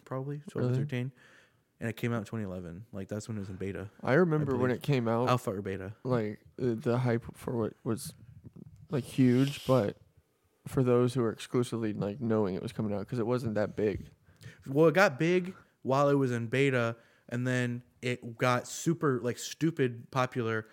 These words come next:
Speaker 1: when it, when it officially, quote unquote, officially released
Speaker 2: Launched for
Speaker 1: on,
Speaker 2: P C?
Speaker 1: for, for, uh, no, for, uh, Xbox.
Speaker 2: Oh, yeah.
Speaker 1: 'Cause three sixty, I think, was the first thing it ever came out on besides P C. I think maybe it was on mobile. One, of, it, I think Xbox might have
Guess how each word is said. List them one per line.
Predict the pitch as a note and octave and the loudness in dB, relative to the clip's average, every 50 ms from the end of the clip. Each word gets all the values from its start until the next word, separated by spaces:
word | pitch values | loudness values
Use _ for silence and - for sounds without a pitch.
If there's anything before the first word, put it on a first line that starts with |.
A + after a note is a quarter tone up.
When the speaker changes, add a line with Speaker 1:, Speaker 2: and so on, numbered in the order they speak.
| - - _ _ - | -20 -20 _ _ -6
Speaker 1:
when | B2 A#2+ A#2+ A#2+ | -4 -2 0 0
it, | A#2 A2+ - - - - - - - - _ - | -2 -2 -4 -10 -20 -20 -20 -20 -20 -20 _ -6
when | A#2+ C3+ C3 | -2 -2 0
it | B2+ B2 - | 0 -2 -4
officially, | A#2 A2+ - - D3+ C3+ - D3+ C3+ C3 A#2 A2+ | -6 -8 -2 0 0 2 2 2 2 2 2 0
quote | - - C3 A#2+ | -2 0 0 0
unquote, | A#2 A2 - B2 A2+ G2 | 0 2 2 0 0 0
officially | - - A#2+ A2+ - - C3 C3 | -2 -6 -6 -4 -2 -2 0 0
released | B2+ C3+ C3+ C3+ C#3 D3+ C#3+ - - - - - | 2 2 2 2 0 -2 -4 -8 -14 -12 -4 0
Speaker 2:
Launched | C3 A2+ A#2 - - | 2 2 2 0 -2
for | - A#2+ A2+ | -4 -2 2
Speaker 1:
on, | A#2 A#2+ B2 | 4 4 2
Speaker 2:
P | A#2+ | 2
C? | A#2+ A#2+ A#2+ A#2+ B2+ C3 | 2 0 0 0 0 -2
Speaker 1:
for, | - - C3 B2 A#2+ A#2+ A#2+ A#2 A#2 A2+ A#2 - | 0 0 2 4 4 4 4 2 0 -2 -4 -6
for, | - - B2 A#2+ A#2 A2 | -6 -4 0 0 2 2
uh, | A2+ A2+ G#2+ G2+ | 0 0 -2 -2
no, | C#3 C#3 B2 G#2+ | 0 0 0 -2
for, | - - A#2+ A2 A2 A2 | -2 -2 -2 -2 0 0
uh, | G#2+ G#2 G#2 - | 0 -2 -2 -4
Xbox. | A#2+ - - G#2 F2+ - - - - _ _ - | -4 -4 -4 -8 -8 -8 -12 -20 -20 _ _ 4
Speaker 2:
Oh, | C3 B2+ | 6 8
yeah. | B2+ B2 A#2+ A#2 G#2+ G#2+ A#2+ C3 _ | 8 8 8 6 4 4 2 -4 _
Speaker 1:
'Cause | - B2 G#2+ - | -6 -6 -6 -6
three | - - C#3 C#3 | -2 -2 -2 -2
sixty, | - - C#3+ - - - C3 B2 A2+ - | 0 0 -2 -2 -2 -2 -2 -2 -2 -2
I | A2+ | -6
think, | A2+ - B2 A2 - | -4 -4 -4 -4 -4
was | A#2 G#2+ - | -8 -8 -8
the | G#2+ | -8
first | - - B2+ A#2+ A2+ - - | -10 -4 -4 -4 -4 -4 -4
thing | A#2+ A2+ | -4 -4
it | G#2+ G#2+ | -2 -4
ever | A2 G#2+ | -4 -6
came | - - A2+ A2 | -6 -8 -6 -4
out | A2 A2+ A2 | -4 -4 -2
on | A2 G#2+ G#2 G2+ | -4 -4 -6 -6
besides | G2+ G2+ - - G#2+ G#2+ G#2 G#2 G2+ - - | -8 -8 -4 -2 -2 -2 -2 -2 -6 -8 -10
P | - A2 G2+ | -8 -8 -8
C. | - A#2+ A#2+ C3+ C#3 _ _ _ _ _ _ _ _ | -4 -4 -4 -4 -6 _ _ _ _ _ _ _ _
I | - | -16
think | - - A#2+ C#3 - - | -8 -8 -8 -8 -8 -8
maybe | G2+ A2+ A#2 A#2 A#2+ | -4 -4 -2 -2 0
it | A#2 | -2
was | A2 G#2+ | -2 -4
on | G#2 G2 | -4 -6
mobile. | G2 G2 F#2 F2+ F#2 G2+ - _ - - _ _ - | -6 -6 -6 -6 -10 -12 -14 _ -20 -20 _ _ -10
One, | G#2+ G#2+ G#2 | -10 -8 -8
of, | - - - - - - - | -8 -12 -16 -20 -20 -16 -10
it, | A#2+ A#2 - G#2 | -10 -8 -8 -6
I | |
think | G#2+ D#3 D3+ C#3 | -4 -2 0 0
Xbox | A2+ - - - G2+ - - | 0 -2 -4 -10 -12 -10 -12
might | F2 | -16
have | F2 | -14